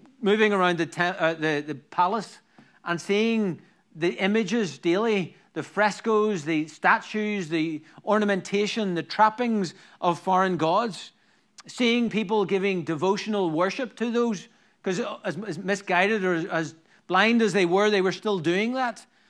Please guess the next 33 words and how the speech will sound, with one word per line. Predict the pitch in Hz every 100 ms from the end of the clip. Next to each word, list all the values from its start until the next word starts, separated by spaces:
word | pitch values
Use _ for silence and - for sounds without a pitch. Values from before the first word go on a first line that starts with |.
| _ _
You | -
could | 214 -
see | 240
him | 220
being | 208 202 175 147
bombarded | 170 156 180 190 226 220
by | 190
that | 180 185 156
daily, | 180 196 262 196 - _ _ _ -
where | 185
he | 196
was | 196 165
being | 196 180 165 143 - _ _ -
confronted | 185 156 202 226 254 190
with | 202
those | 202 185
images, | 143 185 240 196 262 165 - - _
with | 190 175
devotion. | 185 151 208 233 285 196 - - _ -
You | 196
could | 220
see | 254 277
someone | 247 254 240 220
who | 208
maybe | 220 220
wasn't | 208 240 233 233
holding | 185 214 196 185
on | 190 208
to | 202 190 185 - - -
God | 185 202 226 226
or | 190 185
his | 185 156
word, | 147 185 247 254 170